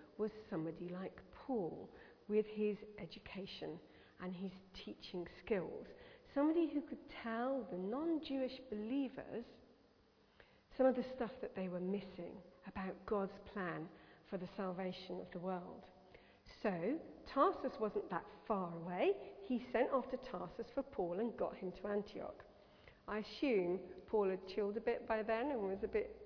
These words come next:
y-, more user-friendly. And Paul proved himself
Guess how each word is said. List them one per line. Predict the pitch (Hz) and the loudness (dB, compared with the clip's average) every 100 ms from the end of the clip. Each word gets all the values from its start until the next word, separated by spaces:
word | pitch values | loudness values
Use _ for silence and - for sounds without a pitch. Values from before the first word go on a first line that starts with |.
| - | -8
y-, | 208 - | -8 0
more | 214 202 | 4 6
user-friendly. | 208 233 214 214 - 220 220 220 254 - - - - - - - - - - - 247 - | 6 6 6 6 4 6 6 6 6 4 -8 -10 -14 -18 -18 -20 -20 -18 -16 -14 -16 4
And | 262 285 190 185 247 - - - | 8 8 6 4 2 -2 -12 -12
Paul | - 359 320 208 | 6 10 12 10
proved | - 302 294 | 8 4 6
himself | 302 285 302 | 4 4 4